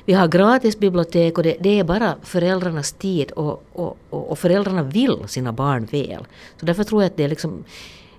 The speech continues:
det, de här barn- och föräldraprojekten som jag också gör här, som vi, vi jobbar till exempel med förskolebarnens föräldrar och barn tillsammans, så att vi träffas tre gånger. Så där,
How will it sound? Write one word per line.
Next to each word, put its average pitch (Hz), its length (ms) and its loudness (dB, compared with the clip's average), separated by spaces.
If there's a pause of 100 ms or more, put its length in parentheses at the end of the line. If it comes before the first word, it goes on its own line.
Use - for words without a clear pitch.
det, 165 340 0 (280)
de 165 140 -2
här 175 60 2
barn- 190 280 6
och 185 60 2
föräldraprojekten 180 760 0
som 127 140 -6
jag 123 120 -2
också 135 200 -4
gör 131 200 -2
här, 123 220 -8
som 123 220 -10 (240)
vi, 131 280 -6
vi 151 80 -6
jobbar 131 280 -6
till 123 100 -8
exempel 123 260 -10
med 120 120 -12
förskolebarnens 123 840 -6
föräldrar 131 600 -8
och 139 180 -4
barn 120 260 -2
tillsammans, 127 560 -4
så - 80 -8
att 147 100 -16
vi 139 40 -14
träffas 120 380 -12
tre 131 240 -8
gånger. 180 320 -2 (1300)
Så 139 140 -6
där, 170 340 2